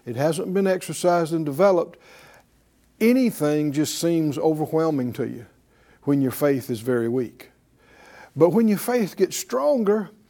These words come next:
you begin to realize what used to seem utterly impossible seems reachable. And then as your faith gets even stronger, you begin to get sassy with the enemy and go, "Well, of course God can do this." <laughs>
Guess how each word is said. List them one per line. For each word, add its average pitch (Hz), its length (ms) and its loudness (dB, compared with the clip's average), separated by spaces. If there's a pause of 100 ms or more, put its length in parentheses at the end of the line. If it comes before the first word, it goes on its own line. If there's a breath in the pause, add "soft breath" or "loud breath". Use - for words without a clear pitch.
(280 soft breath)
you 165 120 2
begin 185 360 4
to 190 60 0
realize 202 540 0
what 208 220 0
used 240 320 0
to 208 80 -4
seem 202 640 -2
utterly 190 420 4
impossible 175 880 -2 (180 loud breath)
seems 180 840 0 (320 soft breath)
reachable. - 680 -2 (600 loud breath)
And 156 180 2
then 226 160 10
as 190 140 2
your 175 100 0
faith 220 320 4
gets 220 240 -2
even 196 260 0
stronger, 240 680 2 (180 loud breath)
you 185 140 0
begin 208 400 2
to 208 60 0
get 214 220 -2
sassy 226 520 -2
with 185 180 2
the 185 180 2
enemy 202 300 0
and 180 80 -2
go, 185 220 2 (240 loud breath)
"Well, 226 180 8
of 254 120 6
course 311 340 0
God 143 340 0
can 151 180 0
do 156 140 6
this." 180 880 4
<laughs> - 40 -20